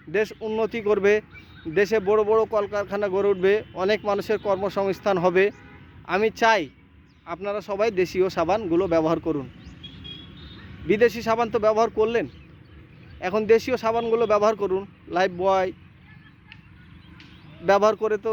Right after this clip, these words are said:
দেখলেন, লাক্স ব্যবহার করে তো দেখলেন, এখন না হয় তিব্বত ব্যবহার করুন, কেয়া ব্যবহার করুন, কস্কো ব্যবহার করুন, ফলাফল আপনি নিজেই পাবেন।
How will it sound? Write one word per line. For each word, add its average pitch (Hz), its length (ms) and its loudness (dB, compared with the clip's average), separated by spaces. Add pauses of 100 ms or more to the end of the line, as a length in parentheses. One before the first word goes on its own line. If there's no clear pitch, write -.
দেখলেন, 190 380 0 (300)
লাক্স 185 340 0 (140)
ব্যবহার 196 260 2
করে 214 180 -2
তো 202 120 -4
দেখলেন, 190 360 -4 (440)
এখন 262 240 0
না 269 100 0
হয় 240 200 2
তিব্বত 226 320 0
ব্যবহার 202 300 2
করুন, 180 280 -2 (1160)
কেয়া 233 260 6
ব্যবহার 208 360 2
করুন, 185 300 -4 (580)
কস্কো 240 320 -2
ব্যবহার 214 360 2
করুন, 175 280 -2 (1500)
ফলাফল 240 380 4
আপনি 262 220 -2
নিজেই 240 360 0
পাবেন। 170 220 -2